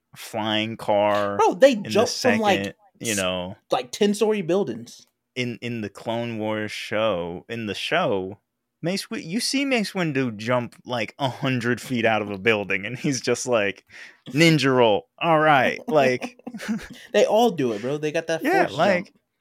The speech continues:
Speaker 1: you think he's gonna, you think a fall is gonna kill him just 'cause he's got one less hand? Like, that's not
Speaker 2: I mean,
Speaker 1: he
Speaker 2: yeah,
Speaker 1: would
Speaker 2: sure, he was electrocuted. He could have passed out, but, like,
Speaker 1: Yeah,
Speaker 2: it
Speaker 1: but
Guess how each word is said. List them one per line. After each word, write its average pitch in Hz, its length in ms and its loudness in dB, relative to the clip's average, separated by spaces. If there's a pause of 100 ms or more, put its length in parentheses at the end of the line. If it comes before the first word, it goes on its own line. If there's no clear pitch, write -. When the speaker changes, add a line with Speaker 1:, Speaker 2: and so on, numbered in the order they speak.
(140)
Speaker 1:
you 170 160 -6
think 196 300 -2
he's 226 240 -8
gonna, 202 280 -4 (580)
you 302 60 -8
think 349 140 0
a 320 60 0
fall 127 400 2
is 123 80 -2
gonna 127 180 2
kill 123 220 2
him 123 120 -4
just 123 240 0
'cause 143 160 -8
he's 139 200 -6
got 117 280 0
one 107 300 -4
less 110 240 0
hand? 110 500 -4
Like, 110 360 -2
that's 202 280 -6
not 240 360 0 (960)
Speaker 2:
I 190 40 2
mean, 208 180 4
Speaker 1:
he 185 80 2
Speaker 2:
yeah, 220 160 6
Speaker 1:
would - 20 -4
Speaker 2:
sure, 220 280 4
he 208 100 2
was 180 100 4
electrocuted. 135 640 -2
He 147 120 -4
could 143 140 0
have 117 120 -6
passed 120 420 -4
out, 117 340 -2
but, 127 220 -6
like, 151 240 -4 (280)
Speaker 1:
Yeah, 151 440 0
Speaker 2:
it - 20 -16
Speaker 1:
but 104 280 -2